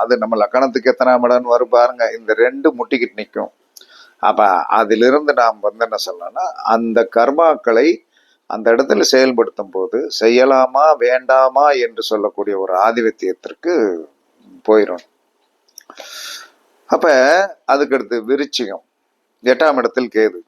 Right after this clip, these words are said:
காலபுருஷனுடைய எட்டாம் இடத்தில் வந்து ஒருத்தனுக்கு கேது இருந்தால் தெய்வ கர்மா, தெய்வத்துக்கு செய்ய வேண்டிய கைங்கரியங்களை வந்து என்ன சொன்னா, ஏதோ ஒரு விதத்தில் கடமை தவறிய கர்மா. இதெல்லாம் உண்மையா அப்படின்னா, உண்மைன்னு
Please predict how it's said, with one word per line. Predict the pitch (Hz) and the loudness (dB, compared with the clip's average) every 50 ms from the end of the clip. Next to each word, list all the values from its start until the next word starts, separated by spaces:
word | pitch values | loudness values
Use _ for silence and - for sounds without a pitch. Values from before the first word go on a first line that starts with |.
| _ - | _ 0
காலபுருஷனுடைய | 123 131 143 139 131 117 - 123 117 107 107 107 | 2 2 2 2 0 -4 -4 -4 0 0 0 0
எட்டாம் | - 123 127 127 120 | 2 0 0 0 0
இடத்தில் | 110 104 - 107 104 101 | -2 -2 -4 -4 -4 -4
வந்து | 117 120 127 117 | -2 0 0 0
ஒருத்தனுக்கு | 107 101 - 107 98 95 _ _ 110 | 0 0 -4 -8 -8 -8 _ _ 2
கேது | 117 117 107 110 | 2 4 4 2
இருந்தால் | 101 95 92 87 98 98 98 98 - _ _ _ _ _ _ _ _ _ _ - 95 101 | -2 -2 -2 0 0 0 0 -2 -8 _ _ _ _ _ _ _ _ _ _ -20 -2 _
தெய்வ | 110 113 120 123 123 127 127 - - | 2 4 4 4 2 2 0 0 0
கர்மா, | 107 101 95 92 92 90 85 80 - _ _ _ _ _ _ _ _ _ _ _ _ _ _ _ _ _ _ _ _ _ _ _ _ _ _ _ _ _ _ _ _ - | -2 -2 -2 -6 -8 -10 -10 -10 -14 _ _ _ _ _ _ _ _ _ _ _ _ _ _ _ _ _ _ _ _ _ _ _ _ _ _ _ _ _ _ _ _ 2
தெய்வத்துக்கு | 117 127 139 143 139 120 131 110 123 120 | 2 4 4 2 2 0 0 -2 -2 -2
செய்ய | - 120 117 123 127 | 0 2 4 4 4
வேண்டிய | 127 127 123 117 117 113 117 | 4 2 2 2 2 2 4
கைங்கரியங்களை | 120 120 131 131 127 131 123 127 120 117 113 117 113 110 107 110 | 4 2 2 2 0 2 2 2 2 2 2 2 2 2 2 0
வந்து | 117 120 127 123 | -2 -2 -2 -2
என்ன | 117 117 113 | -2 -2 0
சொன்னா, | 123 123 123 117 107 110 120 | 0 0 0 2 2 2 4
ஏதோ | 120 131 131 127 | 4 4 4 4
ஒரு | 120 113 117 | 4 2 0
விதத்தில் | 117 113 113 - 123 127 - 113 | 0 -2 -2 -2 -6 -4 0 0
கடமை | 117 120 131 135 135 127 | 0 2 0 0 0 -4
தவறிய | 120 107 120 120 127 131 131 127 120 - 110 | -2 0 2 4 4 4 4 2 2 2 2
கர்மா. | 113 113 123 - - 98 - - _ _ _ _ _ _ _ _ _ _ _ _ _ _ _ _ _ _ _ _ _ _ _ _ _ _ _ _ _ _ _ _ _ - - 135 | 0 2 2 0 0 0 -2 -6 _ _ _ _ _ _ _ _ _ _ _ _ _ _ _ _ _ _ _ _ _ _ _ _ _ _ _ _ _ _ _ _ _ 2 2 2
இதெல்லாம் | 123 127 147 156 190 202 180 147 135 151 | 4 4 4 6 6 4 4 2 0 -2
உண்மையா | 165 - 196 208 202 190 175 156 | -2 0 0 2 4 4 4 2
அப்படின்னா, | 135 127 127 120 110 104 107 107 104 101 101 _ _ _ _ _ _ _ _ _ _ _ _ _ _ _ - | 2 -2 -6 -4 -2 -4 -4 -4 -4 -6 -10 _ _ _ _ _ _ _ _ _ _ _ _ _ _ _ -6
உண்மைன்னு | - 123 143 156 165 170 175 180 175 175 170 | -4 -4 -2 -2 0 2 2 2 2 2 -2